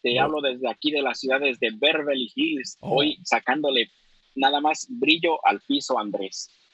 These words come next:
Speaker 2: ¿A qué piso?
Speaker 1: Al piso de madera, Andrés. Mira, yo tengo mi negocio que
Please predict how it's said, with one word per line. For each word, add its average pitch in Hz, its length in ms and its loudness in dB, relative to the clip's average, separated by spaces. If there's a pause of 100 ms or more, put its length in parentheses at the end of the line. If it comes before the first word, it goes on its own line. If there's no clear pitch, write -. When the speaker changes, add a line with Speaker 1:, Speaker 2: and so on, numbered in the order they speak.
(420)
Speaker 2:
¿A 135 100 -2
qué 185 140 2
piso? 170 300 2 (1800)
Speaker 1:
Al 120 200 4
piso 151 320 2
de 120 260 2
madera, 123 440 4 (100)
Andrés. 117 460 -2
Mira, 139 200 0
yo 151 140 -2
tengo 180 260 -2
mi 151 140 0
negocio 143 640 -2
que 113 320 0